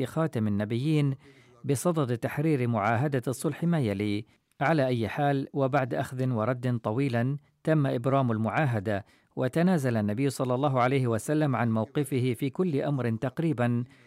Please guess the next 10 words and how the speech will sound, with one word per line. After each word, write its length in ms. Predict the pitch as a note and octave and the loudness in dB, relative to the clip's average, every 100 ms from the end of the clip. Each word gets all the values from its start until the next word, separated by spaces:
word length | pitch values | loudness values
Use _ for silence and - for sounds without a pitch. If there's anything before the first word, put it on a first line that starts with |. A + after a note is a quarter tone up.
| _ | _
وقبل 560 | C3 D3+ - G3 D3+ B2 | 2 2 4 2 2 2
مطالب 460 | A#2 - D#3 A#2+ A2+ | 0 0 0 0 -2
قريش، 640 | - C#3+ A#2 G#2 - - _ _ - | 0 2 2 0 -4 -12 _ _ -2
وأوفى 440 | C#3+ F3+ - C3 | 0 0 0 -2
بعهده 580 | A2 A2 A2 B2 C#3 C3 | 0 0 0 -2 0 0
بكل 380 | B2 - E3+ D3+ | 0 -2 -2 -2
إخلاص 400 | C#3 D#3+ D#3+ - | -2 -2 -2 -2
تحت 400 | B2 C#3 - C3+ | -4 -4 -4 -2
المشيئة 500 | A#2+ A#2 - E3+ B2+ | -2 -2 -4 -4 -4
الإلهية 800 | B2 C#3+ B2+ A#2 D#3 C3+ G#2 G2+ | -6 -4 -2 0 0 0 0 -2